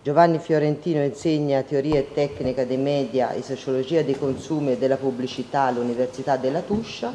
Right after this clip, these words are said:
In questa università presiede il corso di laurea in scienze delle comunicazioni, scrive per Il Mattino e studia l'immagine fotografica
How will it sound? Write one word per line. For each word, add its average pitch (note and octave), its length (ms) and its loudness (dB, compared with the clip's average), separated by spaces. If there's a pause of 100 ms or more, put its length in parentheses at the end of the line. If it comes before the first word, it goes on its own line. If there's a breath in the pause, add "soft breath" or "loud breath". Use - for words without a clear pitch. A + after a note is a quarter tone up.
(1040 loud breath)
In D3 120 0
questa D#3+ 280 2
università D3 580 4
presiede C#3+ 560 2
il C#3 100 0
corso D3 320 -2
di C3+ 120 0
laurea C#3+ 340 6
in C3+ 60 0
scienze D3 400 -2
delle C3+ 200 0
comunicazioni, G3 920 0 (420)
scrive F3 880 -2
per C3 140 -2
Il D#3+ 100 0
Mattino F#3+ 720 -2
e D3+ 100 0
studia D3+ 400 2
l'immagine D3+ 560 2
fotografica D3 880 -2